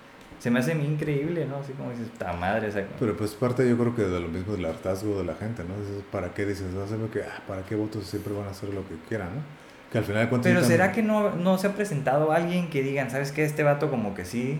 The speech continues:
Speaker 1: o mujer, o sea, estos güeyes como que sí,
Speaker 2: Es
Speaker 1: se
Speaker 2: que,
Speaker 1: ve
Speaker 2: por
Speaker 1: que
Speaker 2: ejemplo,
Speaker 1: sí?
Speaker 2: yo creo que también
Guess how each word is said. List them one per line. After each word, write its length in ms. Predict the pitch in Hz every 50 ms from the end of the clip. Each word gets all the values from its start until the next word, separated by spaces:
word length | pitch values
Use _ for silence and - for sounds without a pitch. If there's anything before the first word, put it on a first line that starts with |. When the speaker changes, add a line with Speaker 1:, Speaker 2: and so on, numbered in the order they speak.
| - 98
Speaker 1:
o 160 | 107 107 98
mujer, 400 | 95 95 95 - 135 175 185 - - -
o 40 | 110
sea, 160 | 107 107 92
estos 220 | - - - 117 110
güeyes 220 | 117 117 120 120
como 260 | 117 110 98 92 87 -
que 100 | 90 85
sí, 280 | - 110 120 135 139 143 -
Speaker 2:
Es 100 | 95 95
Speaker 1:
se 80 | 139
Speaker 2:
que, 40 | 139
Speaker 1:
ve 20 | -
Speaker 2:
por 80 | 123
Speaker 1:
que 40 | 117 117 117
Speaker 2:
ejemplo, 80 | 143 143
Speaker 1:
sí? 60 | 143
Speaker 2:
yo 60 | 147
creo 140 | 156 151 143
que 60 | 147
también 500 | 117 104 90 90 95 101 104 120 120 120